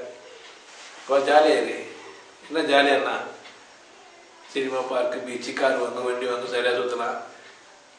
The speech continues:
தேவையில்லாத செலவு பண்ணினது. அவர் தான் அரைக்கி ராட்சசி ஆச்சு அப்படியும் பார்த்துக்கணும்.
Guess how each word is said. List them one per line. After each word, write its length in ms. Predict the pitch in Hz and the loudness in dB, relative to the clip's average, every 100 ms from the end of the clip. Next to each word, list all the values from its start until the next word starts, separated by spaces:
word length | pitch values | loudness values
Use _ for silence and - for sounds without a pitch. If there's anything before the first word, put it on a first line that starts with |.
| - - | -20 -8
தேவையில்லாத 380 | - 151 147 135 | 6 8 10 8
செலவு 360 | 135 127 120 117 | 6 2 2 0
பண்ணினது. 500 | 113 107 101 107 - - - - - | 0 -4 -6 -8 -12 -16 -20 -20 -10
அவர் 160 | 131 127 | -4 2
தான் 160 | 123 | 2
அரைக்கி 140 | 120 120 | 2 0
ராட்சசி 540 | - - - - - | 0 0 0 -2 -4
ஆச்சு 360 | - 101 - - - - - - - - - - - | -2 -6 -6 -10 -16 -20 -20 -20 -20 -20 -20 -18 -12
அப்படியும் 440 | - - - - - - - - | -8 -4 -4 -6 -12 -16 -20 -10
பார்த்துக்கணும். 380 | 131 - - | -8 -6 -10